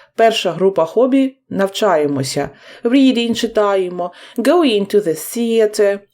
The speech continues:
ходимо до театру. Museums — музеїв. Art galleries — картинних галерей. Cinema — кінотеатру. And et cetera тощо. The second column. Doing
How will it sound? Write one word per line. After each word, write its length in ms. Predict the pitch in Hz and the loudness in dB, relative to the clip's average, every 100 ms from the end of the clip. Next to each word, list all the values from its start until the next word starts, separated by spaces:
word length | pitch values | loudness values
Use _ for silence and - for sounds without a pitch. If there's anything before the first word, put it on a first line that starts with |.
| _ | _
ходимо 460 | - 214 208 208 190 | -4 2 4 2 0
до 120 | 190 | -2
театру. 680 | 202 190 175 175 175 175 _ _ - - | 0 2 2 0 -4 -4 _ _ -20 -2
Museums — 1040 | 247 269 190 202 196 196 185 190 - - - | 2 2 2 -2 0 0 0 -4 -10 -12 -4
музеїв. 800 | 240 240 185 180 185 170 170 _ _ - | 0 2 2 0 0 -2 -6 _ _ -2
Art 400 | 233 254 254 - | 0 0 -2 0
galleries — 680 | 202 202 185 175 170 - - | 2 4 2 0 -6 -10 -6
картинних 520 | 190 - 240 285 277 | -6 0 2 2 2
галерей. 680 | 269 277 233 185 185 190 _ | 2 2 2 0 -2 -6 _
Cinema — 760 | - - 240 214 202 190 196 196 _ | -18 -6 -2 -2 0 -2 -2 -8 _
кінотеатру. 960 | 196 208 208 240 202 190 190 185 190 _ _ _ _ _ | -4 -2 0 2 2 0 -2 -4 -4 _ _ _ _ _
And 340 | 214 247 277 269 | 0 4 2 2
et 160 | 214 | -4
cetera 580 | 208 202 165 - 156 143 - _ _ - | -2 -2 -2 -2 -6 -6 -10 _ _ -2
тощо. 440 | 190 - - 147 _ _ _ _ _ _ _ _ _ _ _ - _ _ - | -2 -2 -12 -14 _ _ _ _ _ _ _ _ _ _ _ -20 _ _ -2
The 120 | 226 | -2
second 480 | 262 285 190 175 - | 2 2 2 -4 -2
column. 440 | 180 147 139 143 147 _ _ _ | -2 0 0 -4 -10 _ _ _
Doing 640 | 165 151 226 254 262 262 262 | -14 -2 0 2 4 2 0